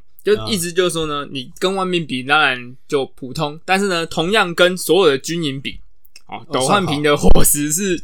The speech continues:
Speaker 1: 一等一的好。
Speaker 2: 哦。
Speaker 1: 为什么我会知道？你知道吗？我们当，我跟你讲，这个就有一个，有一个，讲一个故事，欸，不是一个故事，就是一件，一个，一个我们临兵的事情。他就说，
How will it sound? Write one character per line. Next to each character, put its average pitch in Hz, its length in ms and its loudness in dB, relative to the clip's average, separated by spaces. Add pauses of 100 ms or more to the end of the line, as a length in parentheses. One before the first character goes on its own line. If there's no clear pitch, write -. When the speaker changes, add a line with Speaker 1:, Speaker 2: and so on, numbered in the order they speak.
(140)
Speaker 1:
一 202 60 -4
等 127 300 -4
一 143 100 -6
的 131 80 -4
好。 - 300 -12
Speaker 2:
哦。 104 480 -12 (140)
Speaker 1:
为 269 100 4
什 220 80 0
么 165 100 4
我 156 100 4
会 180 60 2
知 156 120 -4
道？ 151 160 4
你 131 60 -6
知 131 40 -4
道 135 140 -2
吗？ 110 180 -10 (920)
我 160 100 4
们 175 240 4
当， 196 160 2 (160)
我 - 60 -12
跟 185 100 0
你 - 20 0
讲， 175 80 0
这 202 80 -2
个 196 80 2
就 185 60 2
有 143 100 4
一 - 20 -2
个， 127 280 -2
有 131 180 -2
一 135 60 -2
个， 123 320 -4 (420)
讲 127 140 0
一 139 40 -4
个 143 80 -2
故 147 200 -2
事， 135 240 -6
欸， 127 160 -6
不 101 80 -14
是 180 100 -6
一 175 60 -4
个 147 40 -6
故 156 100 -6
事， 143 40 -6
就 170 140 -4
是 175 100 -2
一 147 60 -2
件， 160 180 2 (160)
一 127 140 -16
个， - 160 -14
一 147 40 -6
个 139 300 2
我 135 40 -4
们 139 120 -6
临 156 160 0
兵 180 160 -4
的 160 80 0
事 156 200 -6
情。 - 180 -8 (720)
他 190 120 2
就 208 80 6
说， 190 340 2